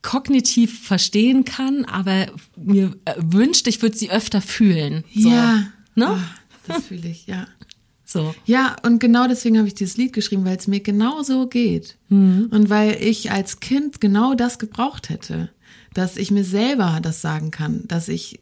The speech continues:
Speaker 2: richtig bin, so wie ich bin. Weil, ähm, sonst ist man ja immer so vom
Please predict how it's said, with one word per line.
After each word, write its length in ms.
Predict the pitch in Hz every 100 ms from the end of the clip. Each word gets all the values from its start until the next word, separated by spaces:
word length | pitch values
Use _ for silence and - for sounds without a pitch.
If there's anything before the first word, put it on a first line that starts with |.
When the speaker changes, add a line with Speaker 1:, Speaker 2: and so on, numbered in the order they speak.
| -
Speaker 2:
richtig 360 | 190 214 185 -
bin, 180 | 170
so 200 | 170 180
wie 100 | 175
ich 160 | - -
bin. 340 | 202 160 - - - - -
Weil, 360 | 170 175 180 -
ähm, 280 | 180 180 180
sonst 220 | 180 208
ist 120 | 214
man 160 | 214 208
ja 100 | 202
immer 280 | 202 214 208
so 180 | 202 202
vom 360 | - 202 226